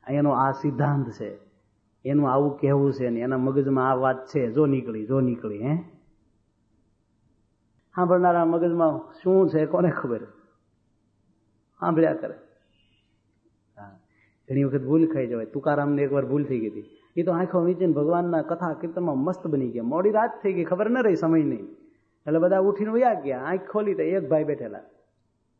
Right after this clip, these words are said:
તુકારામ ખુશ થઈ ગયા, "વાહ, વાહ, આને ખરેખર હરિરસમાં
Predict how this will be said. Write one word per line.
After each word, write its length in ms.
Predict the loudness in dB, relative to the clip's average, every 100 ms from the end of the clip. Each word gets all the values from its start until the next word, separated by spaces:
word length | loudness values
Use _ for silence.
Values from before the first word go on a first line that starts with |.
| _ _
તુકારામ 340 | 0 2 0 0
ખુશ 160 | -4
થઈ 180 | -4 -6
ગયા, 180 | -6 -8
"વાહ, 340 | -6 -4 -4
વાહ, 200 | -4 -10 -20 _ _ _
આને 260 | -2 0 0
ખરેખર 460 | -2 -2 -2 0
હરિરસમાં 840 | 2 4 4 0 0 0 0 -4